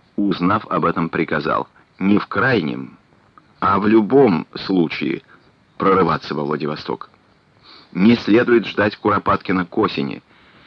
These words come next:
не уповать на то, что к зиме подгребет адмирал Зиновий Рождественский. Алексеев телеграфировал из Мугдена.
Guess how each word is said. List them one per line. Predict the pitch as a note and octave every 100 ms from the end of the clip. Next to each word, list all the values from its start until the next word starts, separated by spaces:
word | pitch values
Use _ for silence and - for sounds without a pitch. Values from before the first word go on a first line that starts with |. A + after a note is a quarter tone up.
| - - - -
не | B2
уповать | C3+ B2+ B2 F#2+ E2 -
на | E2+
то, | D#2+ E2+
что | - E2
к | D#2+
зиме | E2 E2+ A#2 A2+ - - _ _ _ _
подгребет | G2 F#2 G2 - - - -
адмирал | G2+ F#2 F#2 D#2+ F2
Зиновий | - C#2 C2 C#2
Рождественский. | C2+ - - - - - - - _ _ _ _ _ _ _ _ - _ _ _ _ _ _ _ _ _ _ - - - -
Алексеев | A#2 B2 - D3+ C#3
телеграфировал | A#2 G#2 F#2+ - G2+ G2+ G2+ -
из | E2+
Мугдена. | E2 D#2 C#2 C#2 B1